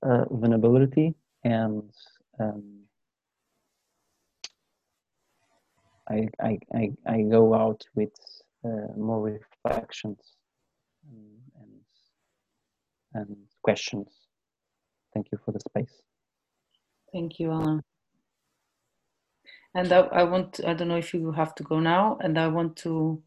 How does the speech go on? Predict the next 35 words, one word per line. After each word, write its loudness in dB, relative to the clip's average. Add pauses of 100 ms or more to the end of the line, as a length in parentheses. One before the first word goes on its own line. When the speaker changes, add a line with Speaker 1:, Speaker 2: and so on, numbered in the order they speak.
(440)
Speaker 2:
say 4
next 0
week 0 (260)
we're 4
gonna 4 (540)
practice 0
some 2
maps, 0 (540)
also 0
because -2
you -2
shared -4 (140)
your 0 (340)
want 0
and 0
need. 0 (1160)
I 2
Speaker 1:
Thank 8
Speaker 2:
was 6
Speaker 1:
you. -14
Speaker 2:
thinking 4
about 8
doing 4
that 4
in 2
this 0
session, -6 (380)
and 0
then, -4 (1040)
yeah, -8 (260)
so -6
thank 0
you -4
for -6
that. -6